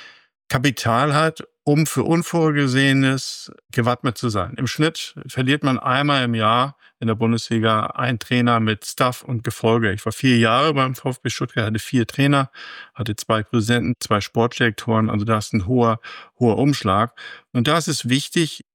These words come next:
dauerhaft kreditfähig zu sein. Und das heißt also, dieses eine Produkt, was ich habe, Fußball, das ist auf der einen Seite zu stärken und auf der anderen Seite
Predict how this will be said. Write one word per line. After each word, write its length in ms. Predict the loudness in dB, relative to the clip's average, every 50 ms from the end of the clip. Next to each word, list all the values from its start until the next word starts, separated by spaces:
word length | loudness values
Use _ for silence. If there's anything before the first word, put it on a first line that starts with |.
| _ _ _
dauerhaft 760 | 0 0 2 2 4 4 4 2 2 0 -4 -14 -18 -18 -20 _ -10
kreditfähig 840 | -4 -2 -2 0 0 -2 -2 -4 -4 -2 -2 -2 -4 -8 -14 -18 -10
zu 160 | -2 0 0
sein. 460 | 2 2 2 2 2 2 2 0 0 -2
Und 180 | -4 -6 -8 _ -20 -20 -20 -20 -20 -20 -20 -20 -20 _ _ -4
das 180 | -4 -2 0
heißt 240 | 0 0 0 0 0
also, 160 | -2 0 0
dieses 260 | 2 0 0 0 -2 -2 -2
eine 280 | 0 2 2 2 0 0
Produkt, 500 | -2 -2 -2 0 0 -2 -4 _ -4 -2
was 160 | -2 -2 -2
ich 140 | -2 -2 0
habe, 240 | 0 2 2 0
Fußball, 560 | -2 0 0 -2 -2 0 0 0 0 0 0 -2
das 220 | -2 -2 -2 -2
ist 100 | -2 -4
auf 120 | -4 -2
der 120 | -2 -4 -2
einen 200 | 0 0 0 0
Seite 260 | 2 0 0 0 -2
zu 160 | -4 -4 -6 -6
stärken 580 | -6 -4 -2 0 0 0 -2 -4 -6 -4 -2
und 140 | 0 0 0
auf 160 | -2 -4 -4
der 220 | -4 -4 -4 -2 -2
anderen 340 | 0 2 2 2 2 2
Seite 580 | 0 0 0 0 0 -2 -2 0 0 2 2